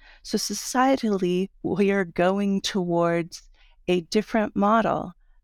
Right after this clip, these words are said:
than the one where we had, you know, one single user for said vehicle or a family that is using said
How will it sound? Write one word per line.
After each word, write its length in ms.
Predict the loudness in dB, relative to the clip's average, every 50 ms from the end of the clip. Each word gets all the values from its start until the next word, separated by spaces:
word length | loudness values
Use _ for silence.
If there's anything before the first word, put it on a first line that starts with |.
| -14
than 300 | -4 0 0 2 2 2
the 140 | 2 2 2
one 360 | 2 2 2 2 0 0 -2 -4
where 460 | -4 -2 0 0 2 2 0 -2 -2 -4 _ -16 -20 _ _ _ _ _
we 300 | -4 0 0 2 2 2
had, 640 | 0 0 -2 -4 -6 -4 -2 -2 0 0 -2 -4 -6 -14 _ _ _ _ _ _ _ _ _ _ _
you 120 | -2 0 0
know, 240 | 0 0 -2 -4 -6 -12 _ _ _ _ -16 -8
one 300 | -2 -2 0 0 0 -2
single 340 | -4 -4 -4 -2 -2 -2
user 580 | -2 -2 0 -2 -2 0 -2 -2 0 0 -2 -4
for 400 | -6 -6 -4 -2 0 0 0 -2
said 360 | -4 -6 -6 -6 -6 -6 -4
vehicle 640 | -4 -2 -2 -2 -4 -6 -8 -6 -6 -4 -6 -6 -6 -4
or 180 | -4 -4 -2
a 60 | -4 -4
family 460 | -4 -2 -2 -2 0 -2 -4 -4 -4
that 180 | -4 -4 -4
is 160 | -4 -4 -4 -6
using 280 | -6 -4 -4 -6 -6
said 200 | -6 -8 -12 -14